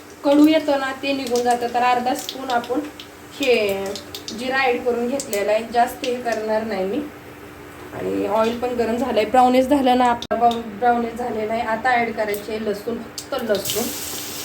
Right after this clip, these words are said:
हे बघू शकता, एखादं मिरची गिरले पडले तरी चालेल. तर जास्त भाजायचा नाही, करपायचा नाही, करपलं की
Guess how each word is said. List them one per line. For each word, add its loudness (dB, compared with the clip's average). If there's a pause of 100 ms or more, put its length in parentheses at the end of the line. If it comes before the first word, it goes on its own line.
(220)
हे -2
बघू -2
शकता, -6
एखादं 0
मिरची -2
गिरले -2 (420)
पडले 0 (260)
तरी 0
चालेल. 0 (960)
तर -4 (1600)
जास्त 0
भाजायचा 0
नाही, 0
करपायचा 0
नाही, -2 (1160)
करपलं 2
की 0